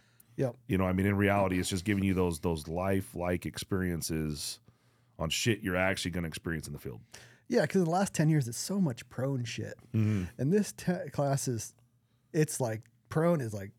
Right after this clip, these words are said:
Speaker 1: fifteen percent.
Speaker 2: Yeah.
Speaker 1: And there's a bunch in between, and it shows you what you can and can't get away with in almost all your positions.
Speaker 2: Mm.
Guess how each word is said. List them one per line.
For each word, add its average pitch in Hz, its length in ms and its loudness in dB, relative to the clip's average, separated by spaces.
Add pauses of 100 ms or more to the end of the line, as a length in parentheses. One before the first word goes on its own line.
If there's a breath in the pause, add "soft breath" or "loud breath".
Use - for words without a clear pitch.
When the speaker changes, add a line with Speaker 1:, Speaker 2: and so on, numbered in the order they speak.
Speaker 1:
fifteen 135 400 0
percent. 107 580 -4 (140)
Speaker 2:
Yeah. 76 220 -2 (200 soft breath)
Speaker 1:
And 139 120 0
there's 143 160 4
a 127 80 2
bunch 143 380 0
in 147 160 4
between, 156 360 2
and 135 100 -2
it 139 80 -6
shows 202 360 6
you 196 120 6
what 175 280 2
you 180 100 4
can 185 300 4
and 175 100 2
can't 175 260 2
get 160 100 0
away 160 260 2
with 151 220 0
in 143 100 2
almost 139 320 0
all 135 140 2
your 131 120 2
positions. 98 600 -4
Speaker 2:
Mm. 78 220 -2